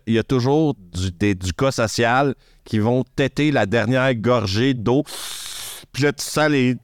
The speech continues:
sens les glaçons, euh, et tu l'entends dans toute la pièce. Mais au Canada et au Québec, en tout cas, je peux juste parler de mon expérience là,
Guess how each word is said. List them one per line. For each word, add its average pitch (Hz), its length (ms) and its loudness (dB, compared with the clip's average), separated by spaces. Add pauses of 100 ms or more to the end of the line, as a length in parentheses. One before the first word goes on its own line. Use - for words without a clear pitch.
sens 165 280 0
les 156 120 2
glaçons, 139 800 0
euh, 110 640 0
et 104 60 0
tu - 180 -4
l'entends 120 340 2
dans 127 60 0
toute 120 120 -8
la 110 160 2
pièce. 147 420 0 (800)
Mais 180 400 2
au 170 160 2
Canada 170 500 2
et 139 80 2
au 117 120 2
Québec, 117 440 0
en 110 80 2
tout - 100 -6
cas, 131 260 0 (120)
je - 100 -8
peux 113 120 0
juste 120 200 0
parler 117 200 2
de 127 60 2
mon 110 140 2
expérience 101 540 0
là, 117 220 0